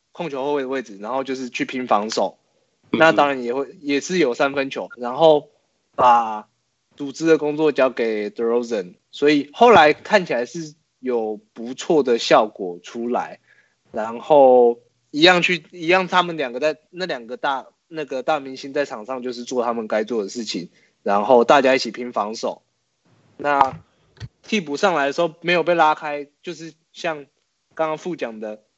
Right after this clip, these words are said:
Speaker 1: 我们有全，呃，我们有整队的射手，那你为什么不去投三分？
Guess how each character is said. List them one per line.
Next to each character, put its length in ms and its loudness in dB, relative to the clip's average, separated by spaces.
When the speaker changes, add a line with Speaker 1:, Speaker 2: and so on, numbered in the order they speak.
Speaker 1:
我 140 -6
们 160 -2
有 260 2
全， 300 -8
呃， 380 2
我 120 0
们 160 2
有 240 4
整 240 0
队 160 4
的 120 4
射 200 2
手， 200 -6
那 120 0
你 100 -2
为 140 2
什 80 -6
么 80 -6
不 120 -10
去 140 -8
投 160 -6
三 240 -2
分？ 220 -2